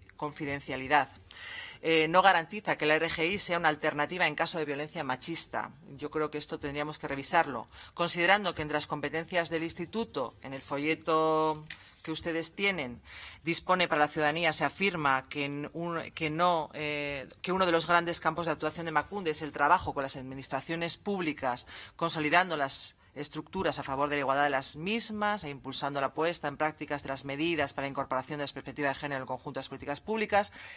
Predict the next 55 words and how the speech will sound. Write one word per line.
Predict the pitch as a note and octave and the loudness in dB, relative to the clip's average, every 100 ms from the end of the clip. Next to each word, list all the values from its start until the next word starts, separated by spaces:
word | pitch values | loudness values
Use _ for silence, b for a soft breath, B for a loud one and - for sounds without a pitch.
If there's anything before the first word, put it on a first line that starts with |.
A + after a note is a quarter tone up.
| B - | B -6
¿Qué | F#3 | -4
piensa | F3 G3+ A3 G#3 D#3 A#2 - | -2 2 2 2 0 0 -2
y | D3+ | -6
qué | D3+ E3+ | -2 2
papel | D#3+ F#3 E3+ | 2 4 -2
juega | D#3+ D#3+ | -2 -2
Emakunde | E3 D#3+ E3+ D#3+ | 0 -2 -4 -6
en | D#3 | -4
todo | E3 | -4
esto? | F#3 B2+ A2 _ | -4 -8 -12 _
Porque | C3+ B2+ | -10 -8
no | C3+ | -6
nos | C#3+ C#3+ C#3 - | -4 -2 -4 -4
queda | D3 C#3 | -4 -4
muy | C3+ | -4
claro. | D#3+ D#3 A#2 - B B B B B B B B B B - | -2 -2 -2 -10 B B B B B B B B B B -6
Eh, | F#3 F#3 F3+ F3 F3 | 0 4 4 4 2
en | F3 | 4
cuanto | F3 E3+ | 4 4
a | E3+ | 2
presupuestos | F3 G3 G3+ G3+ | 0 0 0 -2
y | |
perspectiva | F#3+ F#3 F#3+ G#3 G3 | -2 -4 -4 4 4
de | F#3 | 4
género, | - B3 B3 A#3+ B3 A#3 | 4 2 4 4 6 4
en | |
el | F3+ E3 | 2 -2
plan | E3+ F#3 F#3 F#3+ | 4 4 6 2
de | |
igua-, | F#3+ F3+ F#3 F3+ | 2 4 4 4
de | F#3 | 0
actuaciones | F#3 G3 F#3 F#3+ F#3 | 0 -2 -2 -2 -2
de | |
dos | F3+ | -2
mil | F3 F#3 | -2 -4
seis, | - A3 A3+ A3 E3 | 0 4 4 2 -2
de | F3 | -6
dos | F3 | -4
mil | F#3+ | -4
dieciséis | F#3 F#3 D#3+ G3 G3 G3 | -4 -4 -2 0 0 0
para | E3+ | 2
el | D#3+ | 2
eje | E3+ F3 | 0 -2
de | |
gobernanza | E3 E3 E3+ E3 | -2 -2 -4 -4
para | E3 D#3+ | -4 -2
la | |
igualdad | D3+ D#3+ E3 | 0 0 0
de | D#3+ | -2
mujeres | D3+ E3 D#3+ F3+ | -4 -4 -2 -2
y | |
hombres | F#3+ F#3+ | -2 -4
se | E3+ | -6
presentan | D#3 E3 E3 D#3 | -6 -4 -4 -4
tres, | D#3+ F3+ | -6 -6